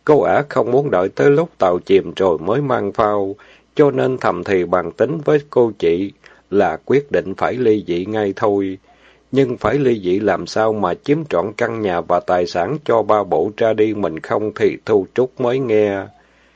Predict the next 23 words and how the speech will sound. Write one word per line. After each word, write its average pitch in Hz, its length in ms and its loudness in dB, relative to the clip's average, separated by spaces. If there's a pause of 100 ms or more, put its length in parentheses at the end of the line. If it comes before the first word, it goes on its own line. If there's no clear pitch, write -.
(280)
Người 104 320 6
chị 98 240 4
Thu 120 220 2
Thảo 98 240 2
ở 107 240 2
Canada 110 540 0
lâu, 104 380 2 (440)
cho 143 140 4
nên 120 300 -2
quen 117 300 2
lớn 117 260 0
cũng 123 260 0
nhiều, 92 380 2 (220)
có 117 240 4
thể 98 220 0
nhờ 98 280 0 (120)
chị 92 180 0
hỏi 95 280 -2
mấy 131 220 0
ông 101 200 -2
luật 85 200 0
sư 107 280 0
để 92 200 0